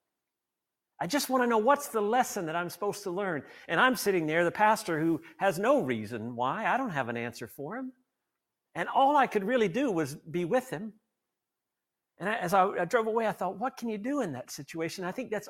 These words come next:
all we can do, is know that he is with us, even when we don't understand. That he calls us by name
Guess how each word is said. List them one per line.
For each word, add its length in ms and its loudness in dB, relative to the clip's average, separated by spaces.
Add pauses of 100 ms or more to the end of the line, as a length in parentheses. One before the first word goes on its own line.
(100)
all 220 0
we 100 -2
can 380 -8
do, 200 -2
is 160 -6
know 280 0
that 240 -2
he 320 -8
is 480 -6 (260)
with 340 0
us, 420 -6 (340)
even 260 -2
when 140 -4
we 80 -6
don't 160 -6
understand. 540 -10 (2500)
That 100 -4
he 60 -4
calls 500 -4
us 220 -6
by 240 -4
name 260 -6